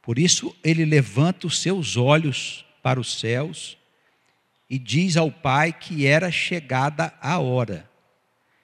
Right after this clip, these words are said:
e que essa hora iria glorificar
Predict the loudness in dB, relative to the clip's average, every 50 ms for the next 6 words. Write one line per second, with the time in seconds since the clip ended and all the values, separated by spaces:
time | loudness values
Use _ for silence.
0 | _ _ _ -12 -12 -12 -6 -2 0 2 2 4 2 2 0 0 0 0 0 0
1 | 2 2 2 2 2 2 -2 -2 -4 -4 -2 -2 -2 0 0 0 0 0 -2 -2
2 | 0 2 2 2 2 0 -2 -4 -6 -8 -10 -12 -14 -14 _ -4 -2 0 0 0
3 | -2 -4 -6 -10 -12